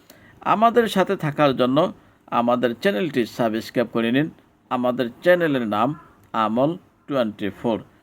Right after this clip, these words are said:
চলুন তাহলে সরাসরি মূল আলোচনায় চলে যাই। যে দোয়া পড়লে বান্দার গুনাহ খাতাসমূহ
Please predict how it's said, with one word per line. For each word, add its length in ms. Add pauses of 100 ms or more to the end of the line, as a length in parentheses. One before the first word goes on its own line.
(200)
চলুন 260
তাহলে 260
সরাসরি 580 (300)
মূল 300
আলোচনায় 520
চলে 240
যাই। 180 (400)
যে 320
দোয়া 220
পড়লে 500 (360)
বান্দার 480 (500)
গুনাহ 300
খাতাসমূহ 880